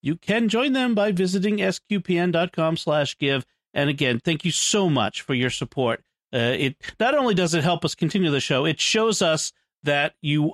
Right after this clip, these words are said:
enjoy this, you wanna hear more of it, and, and, and that this is, that we're making a, an impact on, on folks. And so we do appreciate that.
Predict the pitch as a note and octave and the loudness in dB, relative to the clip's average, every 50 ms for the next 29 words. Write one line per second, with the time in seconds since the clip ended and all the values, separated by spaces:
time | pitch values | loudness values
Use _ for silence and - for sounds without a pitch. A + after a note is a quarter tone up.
0 | - - C#3+ C3+ B2+ A2+ A2+ E3+ F#3+ G#3+ A3 G3+ G#3 G#3 G3+ - - - - _ | -2 -2 0 0 0 2 2 2 2 2 2 2 2 2 0 -2 -4 -6 -10 _
1 | _ _ C#3 B2+ B2 B2 C3+ E3 E3+ E3+ E3 D3+ B2+ E3+ D#3 D3+ C#3 C#3 C#3 C#3 | _ _ -2 0 0 2 2 2 2 2 0 0 0 0 0 2 0 0 0 0
2 | C#3 C#3 C#3 C3 C#3 C3+ C3+ - C#3 B2+ B2+ B2 B2 A#2+ - - D3+ B2 B2+ - | 0 0 0 0 -2 -2 -2 -2 -2 0 0 0 -2 -4 -6 -6 -4 -2 -2 -2
3 | - - B2 B2 B2 A#2+ - - C3+ - - C#3 A#2+ - D#3 C#3 C3+ C#3 B2+ C3 | -2 -2 0 0 0 -2 -2 -6 -10 -6 -6 -6 -6 -2 -2 -2 0 0 0 0
4 | C#3 C3+ - D3 B2 B2 A#2+ - - - B2+ B2 B2+ B2 A2 - A2+ G2+ G2+ - | 0 0 0 0 0 0 0 0 -2 -2 -2 0 0 0 0 -2 -2 -4 -4 -4
5 | - A#2 A2+ A2 A2 - _ _ _ _ _ - A#2 - - A2 G2+ - - A#2 | -6 -4 -4 -4 -6 -8 _ _ _ _ _ -6 -6 -4 -4 -8 -8 -8 -10 -10
6 | - - B2 B2 B2 A#2+ C#3+ C3 B2 G#2 - - A2+ - - A2+ G#2+ G#2 - G#2+ | -6 -4 -2 -2 -2 -2 -2 -2 -2 -2 -4 -8 -10 -10 -10 -10 -12 -12 -12 -12
7 | G2+ - | -12 -12